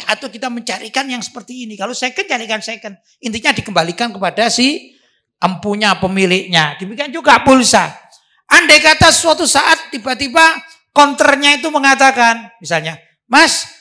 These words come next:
mohon maaf ya, saya salah kirim pulsa kepada sampean," maka kita harus mengembalikan atau membayarnya. Begitu. Tapi kalau nggak diketahui, ya itu rezeki kita. Mau diapain? Nggak bisa. Ya,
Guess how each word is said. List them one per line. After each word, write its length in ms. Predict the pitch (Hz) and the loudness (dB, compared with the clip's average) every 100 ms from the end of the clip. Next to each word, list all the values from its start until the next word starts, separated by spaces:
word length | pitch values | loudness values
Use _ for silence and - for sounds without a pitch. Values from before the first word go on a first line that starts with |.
| _ _ | _ _
mohon 160 | 185 226 | 0 2
maaf 320 | 240 233 277 | 2 2 0
ya, 320 | 233 220 233 | 2 0 -2
saya 320 | - 202 247 | -6 -2 0
salah 560 | - 202 233 247 214 185 - | 0 0 2 4 4 2 -2
kirim 400 | 208 226 262 285 - _ | 0 2 2 0 -12 _
pulsa 400 | - 247 - 233 | -8 -4 0 0
kepada 240 | 214 202 180 | 0 -4 -4
sampean," 480 | 185 190 202 196 202 | -6 -6 -6 -6 -6
maka 240 | 170 165 180 | -6 -4 -6
kita 320 | 185 180 185 | -6 -6 -4
harus 320 | 143 165 180 185 | -4 -8 -10 -12
mengembalikan 560 | 170 156 143 151 208 | -12 -8 -8 -8 -12
atau 240 | 208 170 170 | -12 -14 -14
membayarnya. 880 | 156 139 123 127 117 117 113 107 _ _ _ | -10 -10 -10 -12 -18 -20 -20 -20 _ _ _
Begitu. 400 | 147 151 143 - - _ _ | -10 -8 -8 -10 -20 _ _
Tapi 200 | 220 294 | -6 -2
kalau 240 | 294 330 | -2 0
nggak 240 | 214 - 190 | 0 -2 -4
diketahui, 800 | - 269 330 320 262 294 - _ _ _ _ _ | 2 6 8 8 6 2 -12 _ _ _ _ _
ya 160 | 156 139 | -8 -6
itu 240 | 247 240 - | -6 -6 -4
rezeki 400 | 190 156 151 180 | -2 -2 -2 -4
kita. 400 | 233 233 233 156 | -4 -6 -2 -2
Mau 160 | 220 | 0
diapain? 560 | 233 254 254 339 381 294 | 4 4 6 4 4 0
Nggak 160 | 208 160 | -4 -4
bisa. 320 | 151 139 131 - _ | -4 -6 -8 -16 _
Ya, 240 | - 220 | 2 4